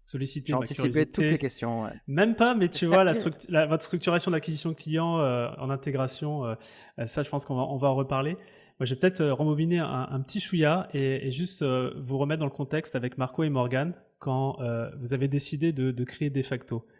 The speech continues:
Speaker 1: Tu m'as partagé un peu le, euh, l'histoire et je trouve ça hyper intéressant que tu puisses nous la, la partager, euh, à l'antenne.
Speaker 2: Ouais, euh, euh, alors du coup déjà, euh,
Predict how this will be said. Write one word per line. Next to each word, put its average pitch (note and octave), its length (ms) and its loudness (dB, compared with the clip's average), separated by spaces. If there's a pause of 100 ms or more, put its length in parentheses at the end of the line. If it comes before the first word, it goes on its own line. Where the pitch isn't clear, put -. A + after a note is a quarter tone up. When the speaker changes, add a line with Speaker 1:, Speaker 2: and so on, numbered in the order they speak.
(380)
Speaker 1:
Tu A#2+ 100 -10
m'as A#2 80 -2
partagé D#3+ 460 4
un D#3+ 80 4
peu D3+ 220 4
le, C#3+ 80 6
euh, C3+ 300 2
l'histoire E3+ 480 2
et C#3+ 60 0
je - 60 -6
trouve C#3 120 -4
ça C#3+ 120 -2
hyper D#3+ 220 0
intéressant D3 420 -2
que - 60 -8
tu C#3+ 80 -10
puisses C#3+ 200 -6
nous C#3 80 -2
la, A#2+ 220 0
la B2+ 100 -2
partager, B2+ 440 -2
euh, A2+ 160 -2 (100)
à B2+ 80 -8
l'antenne. A#2 300 -6 (640)
Speaker 2:
Ouais, A3 300 0
euh, C3 220 -4 (100)
euh, A#2+ 180 -4
alors A#2+ 260 0
du C#3 140 -4
coup - 160 -6
déjà, D#3+ 520 -2
euh, A2+ 280 -8